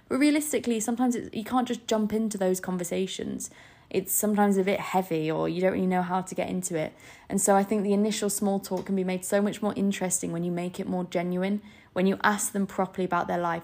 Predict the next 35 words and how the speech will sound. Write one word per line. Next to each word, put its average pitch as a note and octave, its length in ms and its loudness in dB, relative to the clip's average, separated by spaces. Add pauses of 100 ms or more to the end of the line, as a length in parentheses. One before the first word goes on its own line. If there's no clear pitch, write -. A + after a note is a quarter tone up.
and A3+ 240 0
listen C4+ 380 4
to B3 80 -2
the - 160 -2
answer. F#3 540 -4 (600)
So C#4+ 300 6
often D4+ 240 4
people A#3+ 240 0
ask G#3+ 160 -4
questions A3 380 -4
and G3+ 80 -4
they G#3 80 0
don't G#3+ 200 -2
listen G#3+ 300 -2
to G3 80 -4
the G3 100 -2
answer. G#3 480 -2 (380)
And G3+ 120 2
I G#3 40 6
think A3 180 4
you A3 80 0
can A3+ 180 2
really A#3+ 200 4
tell A#3 240 2
when G#3+ 100 0
someone G3 240 0
switches G3 460 -4
off F#3+ 180 -2
in F#3 60 -2
a F3+ 40 -2
conversation. E3+ 800 -4 (320)
I'm G#3 280 8
guilty F3 420 2
of D#3+ 80 -4
this. E3+ 440 -2